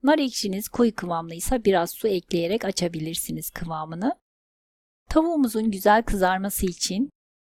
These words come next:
fırçayla her tarafına gelecek şekilde nar ekşisini sürelim.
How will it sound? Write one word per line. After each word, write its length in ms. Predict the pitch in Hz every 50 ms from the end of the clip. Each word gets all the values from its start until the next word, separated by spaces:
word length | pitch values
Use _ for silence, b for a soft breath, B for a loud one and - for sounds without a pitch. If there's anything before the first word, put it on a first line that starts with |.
| _ _ _ -
fırçayla 640 | - 330 330 - - 233 208 180 165 165 170 170 214 240
her 280 | - 349 359 359 -
tarafına 440 | - 226 208 208 196 - 196 190 196
gelecek 440 | 202 208 202 170 160 - 170 165 -
şekilde 540 | - - 240 233 - - 170 170 208 - -
nar 120 | 233 196
ekşisini 500 | 180 170 - - - - - 196 208 277
sürelim. 580 | - - - 160 156 151 151 160 165 240 285